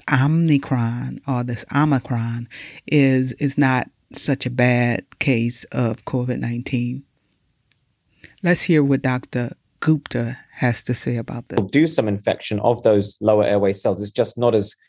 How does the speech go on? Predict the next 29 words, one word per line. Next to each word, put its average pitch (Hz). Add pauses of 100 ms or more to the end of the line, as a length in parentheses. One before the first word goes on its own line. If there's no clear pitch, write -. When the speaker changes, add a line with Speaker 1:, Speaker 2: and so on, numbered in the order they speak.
(100)
Speaker 2:
efficient. -
It's 98
not 113
as 98
high. 101 (320)
And 120
therefore, 123 (340)
uh, 107
p-, 107
if 143
you're 143
unvaccinated, 113
you 131
still 170
have 156
a 135
significant 131
chance -
of 104
developing 113
severe 110
disease 104
and 101
dying. 104 (400)
Uh, 101
so, 113
so -
you 110
must, 139